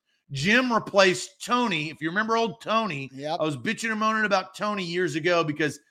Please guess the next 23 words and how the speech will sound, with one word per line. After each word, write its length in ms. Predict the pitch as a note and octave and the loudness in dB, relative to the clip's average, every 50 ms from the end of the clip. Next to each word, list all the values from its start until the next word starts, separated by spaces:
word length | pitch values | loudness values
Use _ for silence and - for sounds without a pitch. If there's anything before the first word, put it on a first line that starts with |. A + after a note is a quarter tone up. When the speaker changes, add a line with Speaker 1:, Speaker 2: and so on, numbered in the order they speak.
| _ _ | _ _
Speaker 1:
that 180 | E3 E3+ D#3 | -2 0 2
guy 100 | D3+ D#3 | 4 2
was 240 | D3+ C3+ A#2 - G#2+ | 2 2 -2 -6 -12
useless. 680 | A#2+ A#2+ C#3+ E3+ E3+ D3 - G2+ G2 F#2+ G2+ - - - _ _ _ _ _ _ _ _ _ _ _ _ _ _ _ | -14 -10 -8 -8 -8 -8 -10 -14 -14 -14 -14 -14 -16 -16 _ _ _ _ _ _ _ _ _ _ _ _ _ _ _
And 320 | G3+ G3+ G3+ G3+ F#3 F3 - _ _ _ _ - | 2 4 4 4 2 -2 -10 _ _ _ _ -10
so 220 | - A3+ A3 G#3+ | -4 -2 0 0
they've 340 | F#3+ E3 A#3+ A#3 G3+ E3 C#3 | 2 2 2 2 2 -2 -2
disconserv-, 840 | C3 A3 C4 - - - C4+ A3+ D#3+ - A#3+ A#3+ A#3 A3 A#3+ A3 | 0 0 0 0 0 -2 -2 -2 -2 -2 -2 -2 -2 -4 -6 -2
they've, 420 | G3+ A3 G#3 F3+ D#3 D#3 D#3+ D#3 D3+ | 0 0 0 0 -2 -10 -12 -2 0
they've 160 | G3+ G3 D#3 | 0 2 2
discontinued 680 | G3+ B3+ A#3+ - B3+ G3+ - A3 A#3 A#3 A#3 A3+ F#3 | 2 -2 0 0 -4 -4 -4 -4 -4 -4 -4 -4 -2
the 100 | D3+ G#3 | -4 -6
trash 440 | D3+ - - - G#3+ A3+ C4+ D4+ D4+ | -6 -6 -8 0 2 4 4 4 4
service. 680 | D#4 - - A3 F#3+ E3 C3+ A2 F#2 - - - - - _ _ _ _ _ _ - | 2 -4 -2 0 0 0 0 -4 -10 -12 -14 -16 -16 -18 _ _ _ _ _ _ -2
They 240 | C#3 F3+ B3+ D#4 E4 | 2 2 4 4 4
now 320 | D4 C#4 C4 C#4 C4+ C4 | 2 4 4 4 4 2
expect, 680 | A3+ E3 - - - - - A3 G#3 F#3 D#3 C#3 - - _ _ _ _ | 2 0 -4 -8 -8 0 4 6 6 6 6 0 -8 -20 _ _ _ _
mind 460 | - E3 F#3+ B3 D4 E4 F4+ F4+ D#4 | -10 -2 0 2 4 4 2 2 0
you, 100 | D4+ D4+ | -2 -2
in 100 | D4+ C#4+ | 0 0
this 220 | C#4+ C#4+ B3 - - | 0 0 0 0 -4
townhome 580 | - A3 A3+ A#3+ A#3 G#3 F#3+ F3 D#3+ D3+ C#3+ C3+ - - | -4 -2 0 0 2 2 2 2 0 0 -2 -6 -10 -12
association, 680 | D3+ - F3 D#3 C#3+ - C#3+ C#3+ C3+ - - B2+ A#2+ | -6 -4 -4 -4 -2 -2 -4 -4 -4 -4 -10 -14 -16